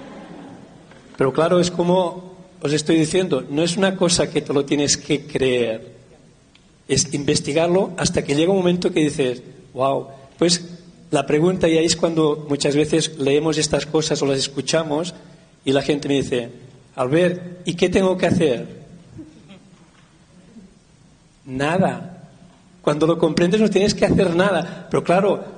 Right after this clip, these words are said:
normalmente cuando dices esto la gente dice, "Si no hago nada, no haré nada". Pero si nunca has hecho nada, todo sucede. Y seguirá sucediendo lo que tiene que suceder. Lo que pasa es que ahora ya no te sentirás culpable.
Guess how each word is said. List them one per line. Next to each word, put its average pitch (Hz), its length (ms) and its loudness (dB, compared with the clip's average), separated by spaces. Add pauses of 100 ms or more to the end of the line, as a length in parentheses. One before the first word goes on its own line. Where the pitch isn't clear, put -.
normalmente 165 440 2
cuando 202 200 4
dices 190 180 2
esto 202 160 2
la 208 80 4
gente 196 200 2
dice, - 420 0
"Si - 140 -2
no 151 80 2
hago 160 180 4
nada, 185 180 2
no 247 80 4
haré 202 200 2
nada". 185 600 0 (200)
Pero 151 100 2
si 151 120 0
nunca 208 220 2
has 180 60 0
hecho 180 220 2
nada, 190 360 2
todo 190 180 4
sucede. 185 600 2 (260)
Y - 60 2
seguirá 180 300 4
sucediendo 214 460 4
lo 226 80 4
que 208 100 2
tiene 196 180 4
que 220 80 4
suceder. 185 760 2
Lo 151 120 2
que 151 100 2
pasa 185 280 2
es 240 60 -6
que 208 80 4
ahora 202 220 4
ya 226 100 4
no 202 80 2
te 226 100 0
sentirás 202 460 2
culpable. 131 840 0